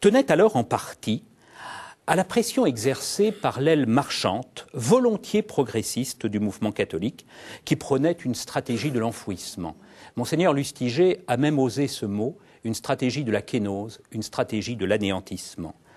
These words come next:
Or, les équilibres se recomposent dans les années dix-neuf cent quatre-vingts, dix-neuf cent quatre-vingt-dix. Le pôle dominant du laïcat engagé se situe désormais du côté des mouvements identitaires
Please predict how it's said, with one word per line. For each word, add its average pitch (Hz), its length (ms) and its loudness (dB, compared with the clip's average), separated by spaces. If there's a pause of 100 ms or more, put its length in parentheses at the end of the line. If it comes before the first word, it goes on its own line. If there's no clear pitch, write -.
(120)
Or, 135 400 4 (360)
les 127 260 4
équilibres 143 520 -2
se - 140 -4
recomposent 92 640 -4
dans 95 100 -8
les 101 180 -8
années 104 160 -4
dix-neuf 101 320 -10
cent 98 200 -10
quatre-vingts, 104 400 -8
dix-neuf 92 280 -10
cent - 160 -10
quatre-vingt-dix. 87 600 -10 (240)
Le 170 100 6
pôle 170 320 4
dominant 202 480 6
du 123 140 0
laïcat 139 440 4
engagé 110 560 2 (220)
se - 180 2
situe 185 380 0
désormais 147 680 4 (220)
du 139 140 0
côté 165 320 6
des 117 100 6
mouvements 123 340 2
identitaires 113 720 0